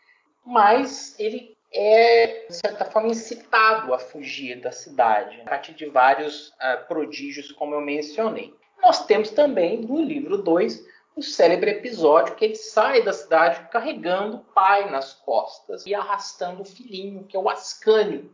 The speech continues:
Essa imagem, ela vai se popularizar bastante na iconografia, principalmente do período augustano.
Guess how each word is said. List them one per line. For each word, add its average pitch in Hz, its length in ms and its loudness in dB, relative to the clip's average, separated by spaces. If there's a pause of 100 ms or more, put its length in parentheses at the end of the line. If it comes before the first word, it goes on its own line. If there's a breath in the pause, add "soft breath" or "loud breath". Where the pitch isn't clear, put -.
(140)
Essa 175 320 -4
imagem, 185 880 -2
ela 180 260 2
vai 175 280 2
se - 180 -10
popularizar 226 1000 0
bastante 226 640 -6
na 170 120 -4
iconografia, 190 1200 -4
principalmente 170 640 -6
do 185 140 -8
período 185 840 0
augustano. 147 880 0